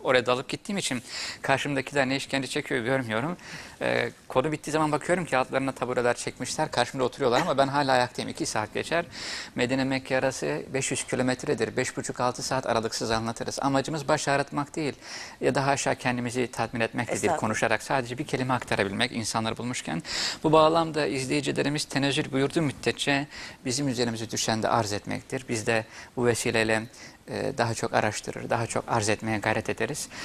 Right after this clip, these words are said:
Speaker 1: İnsanlarımız şuna dikkat etsinler. Kendilerini uyaran kişi kimdir? Bir din görevlisi, hoca arkadaşımız ya da hoca büyüğümüz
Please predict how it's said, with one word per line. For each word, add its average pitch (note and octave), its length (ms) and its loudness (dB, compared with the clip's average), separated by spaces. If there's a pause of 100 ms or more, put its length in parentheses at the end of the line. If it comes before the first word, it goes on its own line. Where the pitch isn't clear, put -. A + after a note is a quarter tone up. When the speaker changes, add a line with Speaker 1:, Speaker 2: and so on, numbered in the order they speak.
(240)
Speaker 1:
İnsanlarımız F#3 760 4 (400)
şuna F#3 360 2
dikkat - 300 0
etsinler. G#2 580 0 (340)
Kendilerini D#3+ 460 4
uyaran C3 320 4
kişi B2 280 -4
kimdir? A2 400 -6 (400)
Bir F3+ 80 4
din G3 180 6
görevlisi, C3 480 6
hoca B2+ 300 4
arkadaşımız G#2+ 580 0
ya A2 80 2
da A#2+ 60 0
hoca B2 300 2
büyüğümüz A2+ 400 2